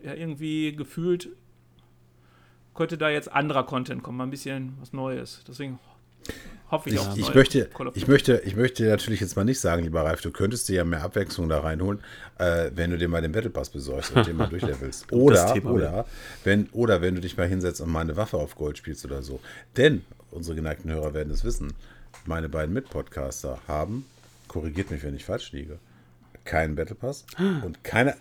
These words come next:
Speaker 2: keine einzige Waffe auf Gold gespielt.
Speaker 1: Nein.
Speaker 3: Die einen nennen es Abwechslung, die anderen nennen es einfach unwichtig. Von daher.
Speaker 1: Genau. Unwichtig.
Speaker 2: Ich, ich nenne es unterhaltungswert.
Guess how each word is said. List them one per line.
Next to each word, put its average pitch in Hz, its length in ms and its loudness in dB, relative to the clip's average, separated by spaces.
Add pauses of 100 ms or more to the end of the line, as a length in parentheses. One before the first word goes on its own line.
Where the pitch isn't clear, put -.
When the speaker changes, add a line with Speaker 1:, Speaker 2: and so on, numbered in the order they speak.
Speaker 2:
keine 202 360 6
einzige 151 440 -2
Waffe 101 200 0
auf 78 160 -10
Gold 80 200 -8
gespielt. - 320 -16 (140)
Speaker 1:
Nein. 160 300 0
Speaker 3:
Die - 80 -8
einen 143 280 10
nennen 135 200 12
es 113 200 6
Abwechslung, 120 440 8
die 120 80 8
anderen 117 220 8
nennen 113 200 6
es - 120 2
einfach 113 380 2 (220)
unwichtig. 110 760 4
Von 110 140 -4
daher. 107 200 -2
Speaker 1:
Genau. 160 240 6 (800)
Unwichtig. 151 1600 0
Speaker 2:
Ich, - 340 2 (180)
ich 117 200 2
nenne 117 240 8
es 104 400 0
unterhaltungswert. 85 1400 0